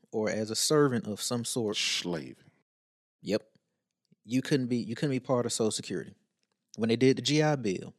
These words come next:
Speaker 1: we could not use the G I Bill to buy houses. So don't sit here and tell me that we have to overcome all this just to keep the heat off of you, so you can deny any responsibility in this.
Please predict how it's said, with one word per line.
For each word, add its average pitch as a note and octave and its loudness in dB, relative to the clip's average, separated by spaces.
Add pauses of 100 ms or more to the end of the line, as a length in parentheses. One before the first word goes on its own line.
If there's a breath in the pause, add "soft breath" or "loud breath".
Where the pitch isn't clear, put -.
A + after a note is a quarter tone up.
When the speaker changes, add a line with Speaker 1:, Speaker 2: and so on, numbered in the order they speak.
(120)
Speaker 1:
we C3+ 0
could - -4
not B2+ -4
use B2 -4
the A#2 -8
G A#2+ 0
I A#2 4
Bill G#2+ 0
to G#2 0
buy G2 -2
houses. G#2 -4 (720)
So - 0
don't F#3 4
sit F3+ 4
here E3+ 0
and C#3+ -4
tell C#3+ 0
me D3 0
that A#2+ 4
we C#3 2
have C3+ -6
to A2+ -2
overcome C3 0
all A2 0
this G2 0 (1500)
just C#3+ 2
to C#3+ -6
keep - -4
the - -8
heat D3+ 0
off A2+ -2
of G#2 -6
you, A2 -2
so - -6
you C#3 0
can C3+ -4
deny A2+ -4 (240)
any C#3+ -2
responsibility A#2 0
in F#2+ -4
this. - -8